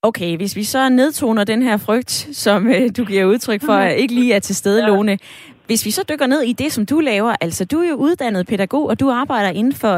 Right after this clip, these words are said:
Speaker 1: øh, sundhedsområdet. Hvordan
Speaker 2: Ja.
Speaker 1: vil du have det med, øh, at din chef kommer og sagde, "Hey,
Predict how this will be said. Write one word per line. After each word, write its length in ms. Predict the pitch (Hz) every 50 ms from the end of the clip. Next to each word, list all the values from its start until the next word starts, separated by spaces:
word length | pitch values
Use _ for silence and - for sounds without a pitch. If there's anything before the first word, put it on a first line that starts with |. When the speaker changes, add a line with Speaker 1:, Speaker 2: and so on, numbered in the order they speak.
| 165 165
Speaker 1:
øh, 120 | 160 156 -
sundhedsområdet. 1000 | - - 226 254 302 330 240 214 - - 190 190 180 170 165 170 175 175 165 - - - - - - - _ _ - - - _ _ _ 170 170 165
Hvordan 300 | 175 170 196 190 185 262
Speaker 2:
Ja. 60 | 320
Speaker 1:
vil 180 | 349 285 226 -
du 100 | 294 311 302
have 100 | 285 302 285
det 80 | 277 240
med, 220 | 226 226 240 277 294 294 277 220
øh, 320 | 202 180 170 160 - - 170
at 120 | - -
din 160 | 277 277 247
chef 300 | - - 277 262 208 -
kommer 220 | - 269 262 220 190
og 40 |
sagde, 240 | - - 196 202 226
"Hey, 200 | 254 285 277 254